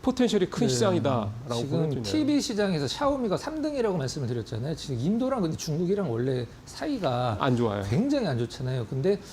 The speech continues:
Speaker 2: 그게 어느 정도 개선이 되면 사실, 어, 워낙에 이제 가격적으로, 음, 이제 너무 저가, 어, 공세를 많이 하고 있고, 저는 엘지 전자한테 누군가가 이제 뭐 누구든,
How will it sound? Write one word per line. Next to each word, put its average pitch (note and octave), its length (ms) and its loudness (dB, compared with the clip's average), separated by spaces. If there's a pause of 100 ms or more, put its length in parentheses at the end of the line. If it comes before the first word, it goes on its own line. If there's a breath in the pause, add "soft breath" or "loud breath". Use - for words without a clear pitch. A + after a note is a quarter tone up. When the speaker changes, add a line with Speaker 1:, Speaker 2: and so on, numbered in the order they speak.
(180 loud breath)
Speaker 2:
그게 C#4 140 0
어느 E3+ 200 2
정도 F#3+ 200 2
개선이 E3+ 420 -2
되면 D3 580 0
사실, D#3+ 420 0 (800 loud breath)
어, A2+ 220 0
워낙에 F#3+ 300 4
이제 D3+ 140 0
가격적으로, C3 1120 0 (720)
음, A2 320 -2
이제 A#2 160 -2
너무 A#2 340 -2
저가, C3+ 720 0
어, A#2+ 260 -4
공세를 D3 280 0
많이 A#2+ 140 -2
하고 F3+ 220 0
있고, C3+ 320 -2 (260 loud breath)
저는 B3 240 0
엘지 B3 380 4
전자한테 F#3+ 1040 2
누군가가 D#3 600 2
이제 B2+ 380 0 (380 loud breath)
뭐 A#2 340 -2
누구든, F#3+ 540 2